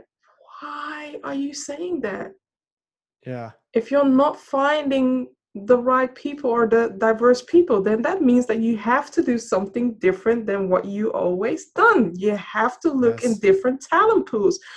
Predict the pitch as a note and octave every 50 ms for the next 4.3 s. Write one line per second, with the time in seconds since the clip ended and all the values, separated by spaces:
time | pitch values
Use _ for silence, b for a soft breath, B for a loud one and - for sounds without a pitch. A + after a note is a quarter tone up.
0 | B B B B - C4 B3 A#3+ A#3+ A3+ F#3 - - - G#3 A3 A3+ A#3+ - -
1 | - - D#4 D4+ - - - G#3 A3 - - - C4 A3 G3+ G3+ G3 G3 G3 G3
2 | B3 B3 - - - E4 F#4 G4 F#4+ G4 E4 B3+ A3+ - - - G3 A3+ A#3+ A#3+
3 | - - E4 G4 G4 G4 E4+ B3 G3+ - G#3 G3+ G3 G3 F#3 G3+ G3 F#3+ F#3+ -
4 | F3+ E3 F3 F3+ -